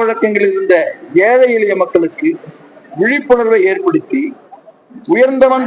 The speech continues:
தாழ்ந்தவன் என்ற நிலையை மாற்றி, உயர்ந்த சாதி சார்ந்த சாதி என்ற நிலையை மாற்றி,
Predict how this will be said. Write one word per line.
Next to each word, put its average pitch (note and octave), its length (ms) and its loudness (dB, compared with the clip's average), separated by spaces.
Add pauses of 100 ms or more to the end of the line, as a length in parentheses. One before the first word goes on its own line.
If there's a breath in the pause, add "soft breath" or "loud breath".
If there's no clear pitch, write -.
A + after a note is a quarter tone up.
தாழ்ந்தவன் A#3+ 560 2
என்ற G3 140 -2 (100)
நிலையை G#3 280 0 (120)
மாற்றி, E3 360 -4 (680)
உயர்ந்த C4 280 4 (120)
சாதி A#3+ 240 2 (120)
சார்ந்த A3+ 340 0
சாதி G#3+ 300 2
என்ற F3+ 120 0 (100)
நிலையை G#3 240 2 (100)
மாற்றி, D3+ 320 -4